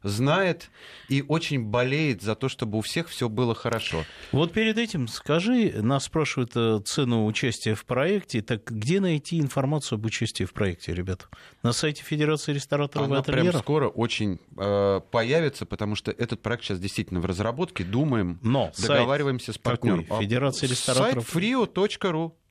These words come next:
Speaker 2: Фрио точка ру. Вот это правильные пчёлы. На этой высокой ноте, а не на комплиментах, которые клиентов не приведут,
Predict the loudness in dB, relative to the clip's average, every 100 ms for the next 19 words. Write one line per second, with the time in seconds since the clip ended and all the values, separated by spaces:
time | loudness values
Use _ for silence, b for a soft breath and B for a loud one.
0 | _ -6 0 2 4 4 2 -4 _ 0
1 | 0 0 -2 -2 -2 -10 -20 _ 0 2
2 | 2 2 0 -2 -6 -2 0 2 0 -2
3 | -2 -2 0 0 -2 B B B 2 4
4 | 6 8 6 6 2 4 2 4 2 4
5 | 2 4 2 2 0 2 2 2 0 2
6 | 2 2 2 -2 0 0 2 2 2 0
7 | 0 0 -2 -4 -4 0 0 2 2